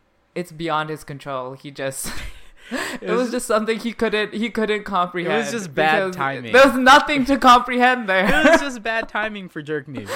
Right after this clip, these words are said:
Speaker 2: honestly. <laughs> Like,
Speaker 1: Yeah.
Speaker 2: uh, it, that, that's what I loved about that chapter, though, or
Speaker 1: That's
Speaker 2: about
Speaker 1: like
Speaker 2: volume
Speaker 1: the
Speaker 2: ten. <laughs> It was just,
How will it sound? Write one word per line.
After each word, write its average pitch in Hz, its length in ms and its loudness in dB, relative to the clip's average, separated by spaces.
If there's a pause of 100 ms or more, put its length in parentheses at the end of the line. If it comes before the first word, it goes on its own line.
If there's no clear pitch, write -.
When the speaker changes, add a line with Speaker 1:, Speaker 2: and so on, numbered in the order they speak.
Speaker 2:
honestly. 131 580 -8
<laughs> 180 80 -8
Like, 185 400 -8 (400)
Speaker 1:
Yeah. 151 480 -8 (420)
Speaker 2:
uh, 120 280 -4 (460)
it, 139 220 -14
that, 165 240 -4
that's 165 320 -10
what 196 80 -4
I 190 80 -2
loved 185 260 -6
about 127 220 -6
that 117 140 -12
chapter, 110 360 -10
though, 104 100 -14
or 117 240 -10
Speaker 1:
That's 113 40 -12 (160)
Speaker 2:
about 107 40 -12
Speaker 1:
like - 100 -4
Speaker 2:
volume 117 220 -6
Speaker 1:
the 151 60 -12
Speaker 2:
ten. 107 400 -14
<laughs> - 40 -20
It 143 140 -10
was 175 180 -8
just, 214 260 -2